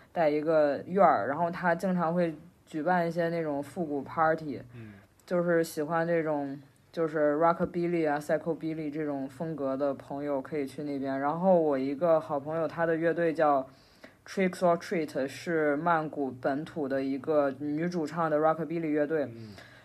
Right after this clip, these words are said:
Speaker 1: 然后他每周六都会在那边演，然后到时候我把地址发给你，
Speaker 2: 可以。
Speaker 1: 可以贴在那个，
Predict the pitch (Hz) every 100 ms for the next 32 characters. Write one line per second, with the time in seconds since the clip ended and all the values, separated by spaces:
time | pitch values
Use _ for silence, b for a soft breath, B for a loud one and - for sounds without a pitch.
0 | B 156 165 196 180 156 - - - 190
1 | 180 175 175 160 143 170 180 185 170 165
2 | 170 170 165 160 165 165 123 95 117 139
3 | 156 180 170 165 156 156 143 120 131 160
4 | - 117 90 - - 156 156 143 135 113
5 | 104 - - 135 139 127 123 156 139 139
6 | 131 123 123 117 104 78 64